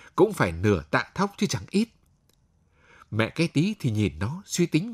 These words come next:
vắn dài. Nhưng rồi thấy thân hình nó vẫn còm cõi thế, bèn che miệng thở dài. "Sắp mười hai tuổi rồi mà bé Tí như đứa lên tám vậy thôi. Nhưng mà mày cũng ít sang nhà người ta chơi thôi,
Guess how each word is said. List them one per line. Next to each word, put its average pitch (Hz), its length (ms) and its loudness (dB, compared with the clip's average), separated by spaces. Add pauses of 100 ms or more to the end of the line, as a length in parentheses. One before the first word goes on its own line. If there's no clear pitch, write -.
vắn 208 240 -4
dài. 78 340 -8 (520)
Nhưng 202 180 2
rồi 131 140 4
thấy 185 260 0
thân 190 180 -2
hình 120 200 -2
nó 135 300 -4
vẫn - 180 -4 (100)
còm 92 260 0
cõi 131 220 -2
thế, 156 260 -4 (360)
bèn 78 300 -2
che 147 160 -4
miệng 113 300 -6
thở 71 180 -8
dài. 78 300 -6 (920)
"Sắp - 300 -4
mười 87 100 -6
hai 101 200 -4
tuổi 82 300 -2
rồi 78 360 -2 (240)
mà 95 240 -4 (100)
bé 139 220 -2 (100)
Tí 160 240 -2 (100)
như 151 100 2
đứa 135 140 6
lên 160 240 -2
tám 190 340 -2
vậy - 120 -4 (100)
thôi. 147 260 -4 (840)
Nhưng 190 180 4
mà 101 100 0
mày 90 200 -2
cũng - 180 -4
ít 226 180 -2
sang 156 280 -4
nhà 117 100 -2
người 90 160 -4
ta 151 260 -4
chơi 156 240 0
thôi, 165 260 -2